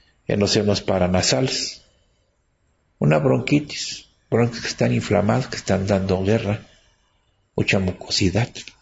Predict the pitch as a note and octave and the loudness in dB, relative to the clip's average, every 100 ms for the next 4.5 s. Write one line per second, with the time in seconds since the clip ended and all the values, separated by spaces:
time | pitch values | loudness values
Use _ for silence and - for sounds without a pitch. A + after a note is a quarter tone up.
0 | _ _ _ _ _ _ _ _ _ _ | _ _ _ _ _ _ _ _ _ _
1 | _ _ _ _ _ _ _ _ _ _ | _ _ _ _ _ _ _ _ _ _
2 | - A2 A#2 - - G#2 - G2+ F#2+ F#2 | -2 0 0 -2 -2 -2 0 0 0 0
3 | - - E2+ E2+ F2+ F#2+ - E2 F2 E2+ | -2 0 0 0 0 0 0 -2 -4 -4
4 | F#2 - - G#2 A2+ | -4 -2 0 0 -2